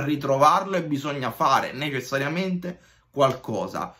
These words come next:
Mm, purtroppo io non so cosa, ma io di fatto non sono l'allenatore del Milan.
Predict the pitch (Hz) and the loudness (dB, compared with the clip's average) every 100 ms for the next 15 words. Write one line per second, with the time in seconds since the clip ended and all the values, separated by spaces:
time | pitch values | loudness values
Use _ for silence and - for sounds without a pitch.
0 | _ _ _ _ _ _ _ - _ _ | _ _ _ _ _ _ _ -20 _ _
1 | _ _ _ _ - 147 147 175 180 202 | _ _ _ _ -2 0 2 2 0 4
2 | 220 170 196 214 190 170 202 202 185 175 | 4 4 4 6 6 6 4 2 0 -2
3 | - 190 175 123 120 131 156 185 160 175 | 0 4 6 6 2 2 2 2 2 0
4 | 180 170 165 160 151 175 165 131 120 120 | 0 -2 -2 -4 -4 -2 0 0 0 -2
5 | 120 113 120 110 110 113 107 104 90 69 | -2 -4 -6 -6 -6 -6 -4 -4 -6 -8